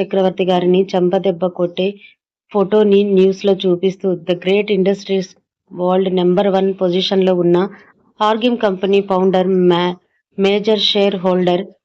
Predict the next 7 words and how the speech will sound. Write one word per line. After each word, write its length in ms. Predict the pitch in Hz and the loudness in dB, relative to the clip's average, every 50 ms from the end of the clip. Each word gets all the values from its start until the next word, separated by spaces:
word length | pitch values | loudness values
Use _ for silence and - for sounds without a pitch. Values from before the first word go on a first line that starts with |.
| _ _ - - | _ _ -4 -2
అలాగే 400 | 190 196 208 214 214 208 220 214 | -2 0 0 0 0 0 0 0
ఆ 220 | - 190 196 214 | 0 0 -2 -2
కంపెనీ 480 | 214 214 214 208 202 202 233 233 240 226 | 0 0 -2 -2 -2 -2 0 0 0 0
సీఈఓ 580 | 226 - 202 190 196 202 208 202 196 202 196 | 0 0 2 2 4 4 2 2 2 2 2
విరాన్స్ 500 | 185 180 180 190 190 202 202 - - - | 2 2 0 2 0 0 -2 -6 -4 -4
చక్రవర్తి 420 | 190 180 190 190 180 180 180 196 190 | -4 0 0 0 0 0 0 -2 -4
ఫాదర్, 500 | 185 - 175 170 175 170 170 180 185 | -2 0 0 0 0 0 0 -2 -2